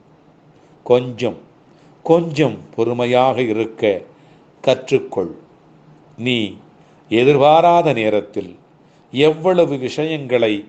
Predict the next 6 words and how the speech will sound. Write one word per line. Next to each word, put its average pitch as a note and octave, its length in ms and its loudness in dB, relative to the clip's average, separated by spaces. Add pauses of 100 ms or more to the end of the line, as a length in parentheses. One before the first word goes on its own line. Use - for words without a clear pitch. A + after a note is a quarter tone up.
(420)
நான் A#2 360 -2
உனக்கு A2 640 -6 (360)
முடித்து D3 400 -2
தந்திருக்கிறேன் D3+ 1000 0
என்பதை A#2 640 0 (800)
எண்ணிப்பார். A#2 800 -2